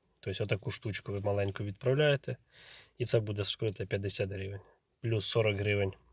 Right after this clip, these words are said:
сама вартість, от уявіть, це сто гривень. Так що, я думаю, що користуватися послугами AliExpress можна. Я зараз зайду,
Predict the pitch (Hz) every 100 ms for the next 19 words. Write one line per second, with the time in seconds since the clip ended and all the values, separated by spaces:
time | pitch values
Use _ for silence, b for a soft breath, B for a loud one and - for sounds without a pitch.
0 | - - 101 104 135 147 127 117 240 -
1 | - 113 107 120 - 98 - 101 95 95
2 | 98 - _ _ _ _ B B B B
3 | B B B _ - 120 117 - 113 110
4 | 110 107 120 117 113 107 104 - 104 104
5 | - _ b b b b b b b _
6 | _ - - - b b b b b _
7 | 113 104 - 113 110 - 101 107 - 113
8 | 104 107 101 101 101 95 B B B B
9 | _ _ - 104 104 98 - 110 110 -
10 | - - - 98 95 - 107 - _ -
11 | _ _ _ _ B B B B B B
12 | B _ - 127 107 107 101 104 104 107
13 | 104